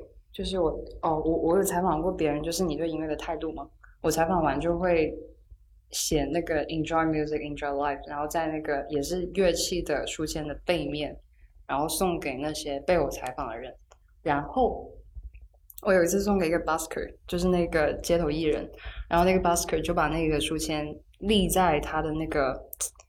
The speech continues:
吉他箱那里，哦，一边在表演，我就觉得，哦，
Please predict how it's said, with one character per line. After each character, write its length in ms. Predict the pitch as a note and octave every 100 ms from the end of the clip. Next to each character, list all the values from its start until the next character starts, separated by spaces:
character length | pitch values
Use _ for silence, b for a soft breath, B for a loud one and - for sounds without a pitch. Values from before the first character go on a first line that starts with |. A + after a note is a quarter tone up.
| _ _ - -
吉 240 | - D3+ D#3
他 200 | F3 E3
箱 420 | - - E3+ D#3+
那 180 | F3 E3+
里， 260 | D3 - - - -
哦， 140 | G3 F3+ E3 - -
一 100 | G#3
边 200 | F3+ F3+
在 120 | F#3
表 340 | F3+ E3+ D#3
演， 180 | E3 F3
我 140 | E3+ G3+
就 80 |
觉 160 | A3
得， 80 |
哦， 20 | A3